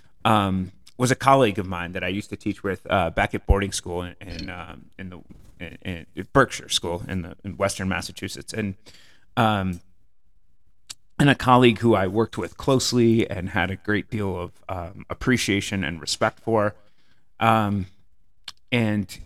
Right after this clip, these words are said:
writing back to me and telling me how I was, quote unquote, embarrassing myself or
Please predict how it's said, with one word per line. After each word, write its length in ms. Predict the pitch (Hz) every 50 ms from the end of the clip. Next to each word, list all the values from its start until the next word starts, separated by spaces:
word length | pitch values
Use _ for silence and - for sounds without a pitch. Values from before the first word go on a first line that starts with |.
| - - - - - - - - - - - - -
writing 460 | 123 113 117 123 127 135 131 123 117
back 260 | - 110 107 104 -
to 80 | - -
me 180 | 104 104 95 92
and 140 | 90 92
telling 300 | - - 92 98 95 92
me 80 | 92 90
how 220 | 90 85 82 85
I 120 | 90 85 76 -
was, 180 | - 80 - -
quote 260 | - - - 92 87
unquote, 240 | 92 - 90 65 -
embarrassing 540 | 95 - 95 90 92 98 95 - 101 101
myself 600 | 104 90 85 - - - 92 90 87 90 98 - -
or 200 | 62 50 -